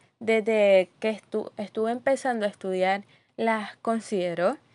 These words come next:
Entonces viene y ella sintió vocación, a-, sintió amor a esa carrera y por ello decide estudiar licenciatura en matemática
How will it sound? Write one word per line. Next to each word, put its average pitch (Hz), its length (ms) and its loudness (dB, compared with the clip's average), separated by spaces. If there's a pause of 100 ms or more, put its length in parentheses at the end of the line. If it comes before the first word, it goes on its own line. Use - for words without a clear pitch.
(420)
Entonces 277 520 -2
viene 320 400 0
y 262 200 0
ella 285 160 2
sintió 294 640 0 (160)
vocación, 269 800 2
a-, 214 220 -4 (260)
sintió 247 520 -2
amor 254 460 2
a 220 140 2
esa 220 180 -6
carrera 196 460 -2 (280)
y 269 120 -4
por 254 220 2
ello 294 200 6
decide 226 560 0
estudiar 202 480 -2
licenciatura 196 720 -4
en 190 100 -4
matemática 294 760 -2